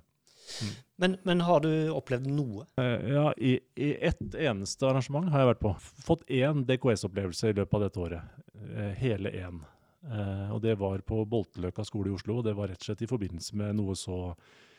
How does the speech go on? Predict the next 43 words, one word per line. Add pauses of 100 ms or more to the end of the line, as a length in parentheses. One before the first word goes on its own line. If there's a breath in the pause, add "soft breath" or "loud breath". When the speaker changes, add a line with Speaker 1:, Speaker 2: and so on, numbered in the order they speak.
(380 soft breath)
Speaker 1:
eh, (340)
lite
kunstnerisk
som
en
liten (160)
budsjettlekkasje
fra
kulturminister
Abid
Raja. (280)
Og
det, (420)
positiv
bieffekt
der
var
at
jeg
fikk
med
meg
en
forestilling
da. (260)
Det
var,
eh, (100)
det
var
gøy. (280)
Speaker 2:
Mm.
Speaker 1:
Men
da
under
koronarestriksjoner,
svært
få
barn, (720 soft breath)
lang
avstand
til
kunstnerne,